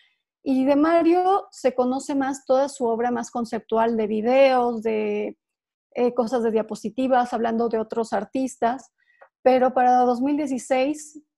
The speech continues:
eh, lo invitan, eh, Tequila Cuervo, que es esta marca de tequila, que todos los años invita a un artista a diseñar una de sus cajas del tequila especial. Lo invitan a hacer un proyecto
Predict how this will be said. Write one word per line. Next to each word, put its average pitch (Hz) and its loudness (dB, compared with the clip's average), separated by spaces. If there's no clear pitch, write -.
eh, 220 -2
lo 226 -2
invitan, 269 -2
eh, 214 -6
Tequila 247 -2
Cuervo, 240 0
que 226 -2
es 208 -4
esta 214 -4
marca 226 0
de 226 2
tequila, 240 0
que 214 -6
todos 247 2
los 240 -2
años 240 -2
invita 240 -2
a - 0
un 240 -2
artista 226 -4
a 240 -2
diseñar 226 -4
una 240 0
de 214 -2
sus - -20
cajas 226 -4
del 208 -6
tequila 233 -6
especial. 220 -4
Lo 240 0
invitan 285 0
a 320 2
hacer 277 0
un 285 0
proyecto 233 -2